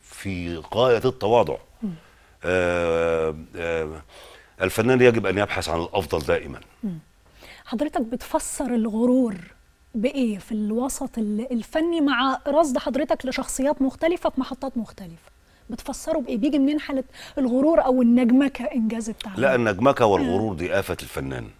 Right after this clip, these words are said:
Speaker 2: آه.
Speaker 1: أو آفة المبدع عمومًا، أي
Speaker 2: مم.
Speaker 1: مبدع يحب يحس بذاته،
Speaker 2: مم.
Speaker 1: آه، ده ضده.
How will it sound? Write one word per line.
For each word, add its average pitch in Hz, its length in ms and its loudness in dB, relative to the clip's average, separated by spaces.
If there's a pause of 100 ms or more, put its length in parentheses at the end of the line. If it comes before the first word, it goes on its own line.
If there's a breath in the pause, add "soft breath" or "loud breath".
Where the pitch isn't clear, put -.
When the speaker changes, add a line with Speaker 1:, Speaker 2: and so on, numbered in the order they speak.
(160)
Speaker 2:
آه. 165 140 -12 (680)
Speaker 1:
أو 76 180 -4
آفة 101 300 -2
المبدع 78 460 -2
عمومًا، 67 440 -4
أي 85 180 -2
Speaker 2:
مم. 80 80 0
Speaker 1:
مبدع 73 300 0 (460 loud breath)
يحب 76 500 -6
يحس 73 560 -6
بذاته، 87 480 2 (220)
Speaker 2:
مم. 180 180 -6 (300)
Speaker 1:
آه، 67 1300 -6
ده 80 180 2
ضده. 80 340 -6